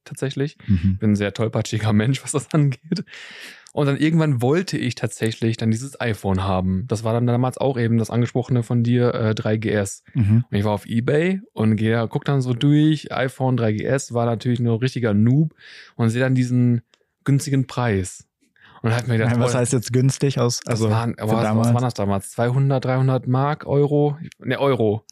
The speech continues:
Speaker 2: Mhm.
Speaker 1: Und, ähm, das war, glaub ich, dann schon günstig dafür. An-, oder deutlich günstiger als andere Preise im Internet.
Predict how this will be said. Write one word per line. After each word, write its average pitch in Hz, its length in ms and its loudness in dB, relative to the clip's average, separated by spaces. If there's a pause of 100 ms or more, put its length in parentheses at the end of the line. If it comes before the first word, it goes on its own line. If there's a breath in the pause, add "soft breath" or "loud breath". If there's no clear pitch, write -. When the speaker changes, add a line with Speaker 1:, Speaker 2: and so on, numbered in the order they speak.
(200)
Speaker 2:
Mhm. 120 160 2
Speaker 1:
Und, 120 460 2
ähm, 127 240 0
das 120 160 -2
war, 135 80 0
glaub 135 160 0
ich, 135 80 0
dann 131 140 0
schon 131 160 -4
günstig 123 520 -2
dafür. 90 500 -6 (120)
An-, 117 260 -6
oder 131 140 -2
deutlich 123 320 -2
günstiger 117 480 0
als 107 160 -2
andere 110 280 2
Preise 95 320 -2
im 92 60 0
Internet. 90 440 -2